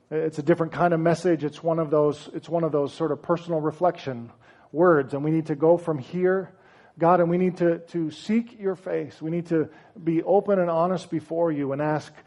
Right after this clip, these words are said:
that, that you would work in each and every one of our lives to help us to know your will. God, I pray that you would birth a, a passion in all of our hearts today,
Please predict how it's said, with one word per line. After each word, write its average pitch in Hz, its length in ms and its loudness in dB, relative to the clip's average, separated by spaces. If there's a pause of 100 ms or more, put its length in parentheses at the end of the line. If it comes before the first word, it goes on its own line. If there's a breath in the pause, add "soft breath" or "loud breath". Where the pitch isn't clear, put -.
(340 soft breath)
that, 147 360 0
that 147 200 -2
you 214 360 -4
would 185 300 0 (300 soft breath)
work 170 360 2
in 165 80 -4
each 196 220 -4
and 214 100 -2
every 185 160 2
one 170 160 2
of 160 80 -2
our 156 160 0
lives 117 360 -10
to 156 80 -8
help 190 360 -2
us 190 220 -2
to 175 100 -8
know 156 240 -2
your 160 160 0
will. 156 300 0
God, 165 320 0 (260 loud breath)
I 190 160 4
pray 160 320 2
that 147 220 0
you 165 100 -4
would 165 220 -2 (320 loud breath)
birth 170 280 4
a, 151 100 2
a 147 100 -6
passion 175 580 0
in 165 320 -6 (160)
all 208 220 2
of 208 80 0
our 196 140 0
hearts 175 320 -2
today, 123 420 -6